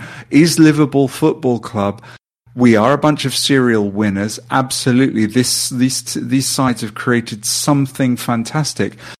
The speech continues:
but we've not yet seen a successful transition in the club since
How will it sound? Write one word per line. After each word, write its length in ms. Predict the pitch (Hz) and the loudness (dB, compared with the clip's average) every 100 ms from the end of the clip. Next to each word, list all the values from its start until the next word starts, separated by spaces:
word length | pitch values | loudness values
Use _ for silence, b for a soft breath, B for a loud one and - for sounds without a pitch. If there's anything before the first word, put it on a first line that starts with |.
| _ | _
but 100 | 135 | 0
we've 240 | 127 139 135 | 4 4 4
not 420 | 143 156 175 123 | 2 2 0 -2
yet 300 | 135 135 - | 0 0 0
seen 340 | - 151 135 | -2 0 2
a 40 | 120 | 0
successful 800 | - - - - 151 - 156 143 | -2 -8 -6 0 0 0 -2 -2
transition 880 | - 143 135 123 143 139 - 113 117 | -2 0 2 2 0 0 -2 -4 -2
in 280 | 135 131 123 | 0 2 2
the 100 | 117 | 0
club 520 | 113 - 139 113 95 B B - _ _ - | -4 -2 0 0 -2 B B -20 _ _ -6
since 680 | - 110 101 - - - | 0 2 0 -4 -8 -10